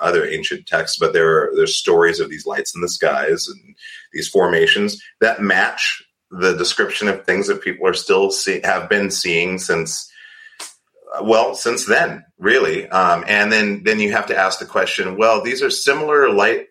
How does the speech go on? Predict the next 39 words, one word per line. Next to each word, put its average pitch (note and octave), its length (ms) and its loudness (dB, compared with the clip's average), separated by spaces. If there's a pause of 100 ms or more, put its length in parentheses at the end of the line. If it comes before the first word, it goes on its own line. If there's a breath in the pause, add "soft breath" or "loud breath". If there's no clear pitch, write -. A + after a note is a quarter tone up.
formations F#2+ 540 0
and E2+ 100 -4
sim-, A2 400 0
similar A#2+ 340 2
phenomena F#2 480 2
that E2 140 0
human F2+ 240 -4
beings E2 240 -4
have E2 100 2
exper-, E2+ 560 -2
have E2+ 140 -2
been E2+ 80 0
experience-, E2 640 -4 (400 loud breath)
experiencing G#2+ 440 0
for D#2 140 0
hundreds G#2 560 0
of D#2+ 140 -8
years F#2 320 2
or D#2 60 -2
thousands A#2+ 540 0
of C#2 80 -8
years. - 400 -12 (840)
And F#2 180 -2
only G2+ 440 2
now G2+ 420 2
could G2 200 -2
we D#2+ 100 -4
say, D#2 420 -2 (240 loud breath)
"Oh, B2 260 4
that A#2 120 2
was, G#2 240 0
could - 160 0
have - 60 0
been G2 100 2
a F2 100 0
drone." F2 420 0 (640)
You G2+ 120 0
know, F#2 180 2
that, F#2 240 4